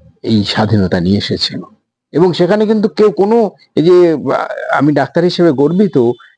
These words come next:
যে এই যে, আহ, আন্দোলনটা হয়েছিল উনিশশো বাহান্ন সালের একুশে ফেব্রুয়ারি, সেখানে মেডিকেল কলেজ ঢাকার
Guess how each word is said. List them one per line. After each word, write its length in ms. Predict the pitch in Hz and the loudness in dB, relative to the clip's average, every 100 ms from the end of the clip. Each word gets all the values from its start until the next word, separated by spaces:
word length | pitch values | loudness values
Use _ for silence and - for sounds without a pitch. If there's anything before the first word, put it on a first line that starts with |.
| - | -10
যে 380 | 98 127 170 139 - | 0 2 2 0 0
এই 320 | 139 185 180 | 0 2 2
যে, 460 | 190 202 196 185 139 | 4 4 4 4 2
আহ, 220 | 143 135 | 2 2
আন্দোলনটা 640 | 117 135 170 208 214 190 | 0 2 2 2 2 -2
হয়েছিল 440 | 170 160 147 143 113 87 - _ - | 0 0 0 0 0 -2 -6 _ -6
উনিশশো 280 | 123 135 135 | -4 -2 -2
বাহান্ন 300 | 120 127 127 | 0 0 -2
সালের 340 | 123 127 117 | -2 0 0
একুশে 220 | 113 117 | -2 -4
ফেব্রুয়ারি, 440 | 117 117 120 104 90 - - - | 0 2 2 0 -2 -6 -20 -6
সেখানে 400 | - 131 151 123 | -4 -2 0 2
মেডিকেল 420 | 110 147 175 160 | 2 0 0 0
কলেজ 380 | 160 151 127 117 | 0 0 -2 -4
ঢাকার 360 | 107 147 107 | -4 -2 -4